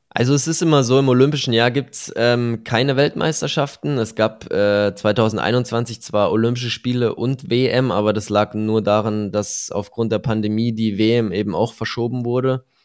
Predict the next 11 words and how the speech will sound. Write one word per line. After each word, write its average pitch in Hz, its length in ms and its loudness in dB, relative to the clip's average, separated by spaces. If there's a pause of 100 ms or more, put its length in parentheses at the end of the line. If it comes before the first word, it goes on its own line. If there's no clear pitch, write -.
(140)
und 107 200 -6
dann 104 140 -2
beides 113 360 0
in 113 160 -2
einem 113 380 -2
Jahr, 117 380 -2
äh, 110 560 -2 (340)
ja, 95 300 -4
ähm, 101 600 -6 (600)
geturnt 131 480 0
wurde. 156 400 2